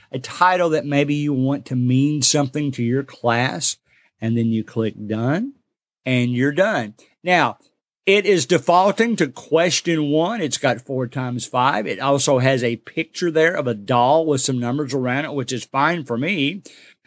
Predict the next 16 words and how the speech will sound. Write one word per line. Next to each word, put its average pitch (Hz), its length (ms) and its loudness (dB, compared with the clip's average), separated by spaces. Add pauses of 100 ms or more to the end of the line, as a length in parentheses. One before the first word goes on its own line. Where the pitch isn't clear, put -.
(140)
Let's 180 220 2
go 208 160 4
over 214 140 2
to - 140 -2
the 208 100 2
right, 165 400 4
and 156 160 -2
you'll 190 240 2
see 226 380 2
the 165 180 2
time 180 600 -2
limit. 131 380 -2
It 123 120 -12
says 160 420 2
ten 196 500 -2
seconds. 135 680 0